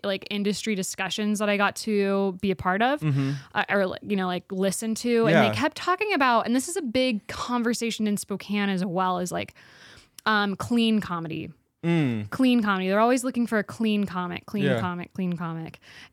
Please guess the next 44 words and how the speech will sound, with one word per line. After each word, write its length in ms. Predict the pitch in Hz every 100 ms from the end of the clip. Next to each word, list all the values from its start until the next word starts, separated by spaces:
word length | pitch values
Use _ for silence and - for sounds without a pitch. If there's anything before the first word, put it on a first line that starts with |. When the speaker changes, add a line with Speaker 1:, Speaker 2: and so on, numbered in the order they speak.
| -
Speaker 1:
And, 400 | 214 208 208 190
um, 260 | 208 196 190
and 120 | 202
also, 500 | 202 214 220 220 202
and 160 | - 214
this 80 | 190
is 60 |
something 340 | 196 202 190 185 _ -
Spokane 420 | - 196 185 180
comics 300 | 185 202 208
have 100 | 220
told 240 | 247 233
me, 300 | 233 247 247 -
these 220 | 208 196 185
are 80 |
things 240 | 190 196 190
that 140 | 185 -
I 140 | 185
think 240 | - 196 180
you 80 |
will 100 | 196
continually 720 | 185 196 185 185 185 190 196
hear, 580 | 190 - 196 170 180 208 - - - - -
um, 380 | 196 190 185 185
and 340 | 196 190 185 -
have 260 | - - 185
definitely 300 | 208 208 220
been 120 | 202
told 220 | 185 190 180
to 60 |
comics 440 | - 190 185 180 -
who 100 | 190
I 140 | 185
like 200 | 185 180
who 80 | -
are 80 | 180
successful, 540 | - 170 185 180 180
which 140 | 175 170
is, 120 | 180
like, 180 | 180 - -
"Don't 220 | 220 - _ -
pigeonhole 420 | 285 233 214 202
yourself. 460 | 185 - 185 180 -
Like, 180 | 180